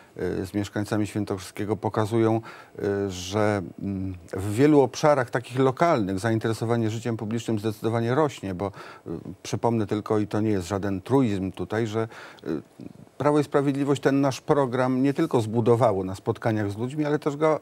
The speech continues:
e, aktualizuje na tych spotkaniach. Ja też dziś wracam akurat nie z mojego okręgu wyborczego, bo,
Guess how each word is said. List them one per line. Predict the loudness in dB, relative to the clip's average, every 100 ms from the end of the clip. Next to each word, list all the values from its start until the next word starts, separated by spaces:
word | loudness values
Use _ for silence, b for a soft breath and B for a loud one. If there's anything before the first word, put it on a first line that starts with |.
| -4
e, | -12 B B
aktualizuje | -6 -2 4 4 4 6 6 6
na | 2
tych | -6
spotkaniach. | -8 -8 -6 -6 -4 -4 -6
Ja |
też | -4 -4
dziś | -2 -4 -2
wracam | 0 0 0 -4
akurat | -2 -2 -2 B B -6
nie | -4
z |
mojego | 0 0 2 0
okręgu | -2 -6 -4 -4
wyborczego, | -2 -4 -4 -8 -4 -4
bo, | -4